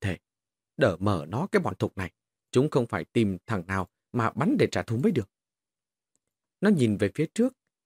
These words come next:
thấy thần ưng từng đoàn một đang lao xuống tấn công một người. Chúng nhận ra là Công Tôn Thiệu. Xuân Rỗ nói, "Anh em ơi, thằng Công Tôn Thiệu bắn Xuân Lé, thần ưng đang đánh trả thù kia kìa. Chúng ta mau tiến lên, bắt thằng này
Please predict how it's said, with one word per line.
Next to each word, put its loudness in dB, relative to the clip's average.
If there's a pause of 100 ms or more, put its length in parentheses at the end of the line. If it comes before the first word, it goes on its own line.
thấy 4
thần -2
ưng 0
từng -2
đoàn -4
một 0 (240)
đang -2
lao -2
xuống -6
tấn -2
công -4
một -6
người. 0 (640)
Chúng 2
nhận -2
ra -4 (240)
là 0
Công 0
Tôn -4
Thiệu. -4 (380)
Xuân 0
Rỗ 2
nói, -4 (480)
"Anh 2
em 2
ơi, 4 (420)
thằng 0
Công 2
Tôn 2
Thiệu 2 (100)
bắn 0
Xuân 0
Lé, -2 (400)
thần 0
ưng 2
đang -2
đánh 0
trả 2
thù -2
kia 0
kìa. 2 (480)
Chúng 0
ta -2
mau -2
tiến 2
lên, 2 (260)
bắt -2
thằng 0
này 0